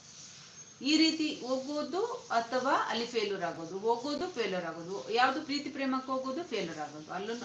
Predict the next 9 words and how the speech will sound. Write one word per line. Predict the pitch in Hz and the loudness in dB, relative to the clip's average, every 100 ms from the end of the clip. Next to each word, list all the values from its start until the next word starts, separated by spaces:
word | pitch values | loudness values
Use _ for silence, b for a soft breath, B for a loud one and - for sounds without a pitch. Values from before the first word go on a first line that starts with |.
| 220 | 0
ಅವಳನ್ | 247 277 269 | 2 0 -2
ಬಿಡೋದು, | 277 285 240 | 0 -2 -2
ಇವನನ್ | 240 262 254 | -2 -2 0
ಬಿಡೋದು, | 269 277 240 | 0 0 0
ಅವಳನ್ | 226 254 254 | -2 -2 -2
ಬಿಡೋದು, | 269 262 220 | -2 -4 -4
ಇವನನ್ | 233 247 254 | -6 -4 -4
ಬಿಡೋದು. | 254 254 - B B B - | -4 -6 -12 B B B 4
ಸಾಂಸಾರಿಕ | 220 254 277 294 | 4 6 0 -2